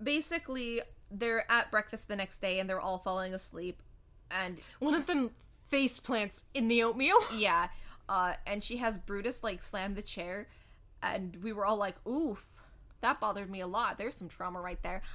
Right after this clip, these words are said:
Speaker 1: I hate when men
Speaker 2: Yeah.
Speaker 1: slam things. So basically, their father fell asleep last night, so he couldn't celebrate their birthday with them, and also he is bedridden. So he is in bed when they go to visit him, and he's all like, "I am so so-," they're all like,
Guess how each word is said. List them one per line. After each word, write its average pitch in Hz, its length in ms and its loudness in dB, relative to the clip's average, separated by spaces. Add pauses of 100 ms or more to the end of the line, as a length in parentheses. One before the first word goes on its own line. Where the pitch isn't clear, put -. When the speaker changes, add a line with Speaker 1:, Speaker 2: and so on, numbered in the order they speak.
(140)
Speaker 1:
I 605 60 0
hate - 100 -4
when 294 160 2
men 220 280 4
Speaker 2:
Yeah. 208 160 2
Speaker 1:
slam 202 280 -2
things. 254 600 -8 (180)
So 262 420 0
basically, 277 460 -2
their 262 120 -2
father 233 260 2
fell 240 160 -4
asleep 302 360 -4
last 226 240 -4
night, 190 200 -6
so 220 120 -6
he 220 140 -6
couldn't 208 300 -8
celebrate 175 360 -6
their 175 120 -6
birthday - 320 -10
with - 220 -16
them, - 300 -12
and 175 120 -6
also 180 240 -6
he 175 180 -10
is 165 100 -10
bedridden. - 460 -12 (460)
So 240 260 0
he 277 260 -6
is 262 120 -4
in 240 160 -2
bed 202 240 0
when 202 100 -6
they 190 120 -4
go 185 100 -4
to 170 80 -4
visit 170 300 -8
him, 170 200 -8
and 175 100 -6
he's 208 200 -8
all 190 100 -4
like, 185 340 -8 (720)
"I 302 100 2
am 226 160 -2
so 330 300 -4
so-," - 280 -4 (260)
they're 247 140 0
all 240 100 4
like, 233 240 -2